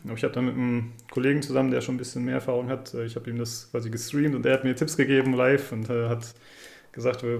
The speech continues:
wo es ein bisschen hapert, was ich besser machen könnte und dann hat's auch funktioniert. Und jetzt spiele ich so häppchenweise, muss ich sagen. Also ich spiele dann wieder ein bisschen, dann treffe ich wieder auf einen Boss, wo ich nicht weiterkomme oder einen Miniboss und dann sage ich erstmal, okay, komm, erst erstmal liegen.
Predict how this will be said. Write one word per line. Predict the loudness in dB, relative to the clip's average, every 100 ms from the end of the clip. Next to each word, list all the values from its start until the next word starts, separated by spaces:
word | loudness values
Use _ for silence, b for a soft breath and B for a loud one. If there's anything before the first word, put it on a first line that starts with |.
| 0
wo | 2
es | 0 -2
ein | -10
bisschen | -4 0
hapert, | 0 0 -2
was | -6
ich | -4
besser | -4 -2
machen | -4 -4
könnte | -4 -4
und | -4
dann | -4
hat's | -4
auch | -6
funktioniert. | -6 -6 -2 -2 -4 -14 B B B B B B B
Und | 0
jetzt | 2 2
spiele | 2
ich | 4
so | 6 6 6 4
häppchenweise, | 2 0 2 2 2
muss | -2 -6
ich | 0
sagen. | 2 2
Also | 0
ich | -4 -6 -14 _ _ _ _ _ -18
spiele | -2 0
dann | 2
wieder | 2
ein | 0
bisschen, | -2 0 2
dann | 4 4 0 0
treffe | -2 0
ich | 2
wieder | 2
auf | 4
einen | 2
Boss, | 0 0 -8 -4
wo |
ich | -4
nicht | 0 0
weiterkomme | 2 2 0 2
oder | 2
einen | 2
Miniboss | 0 2 2 2
und | 0
dann | 2 2
sage | 0
ich |
erstmal, | -2 -4 -2
okay, | -2 -2 -2
komm, | -2 -4 -8 -16 -20 -4
erst | 0 2
erstmal | 2 2
liegen. | -2 -2 -2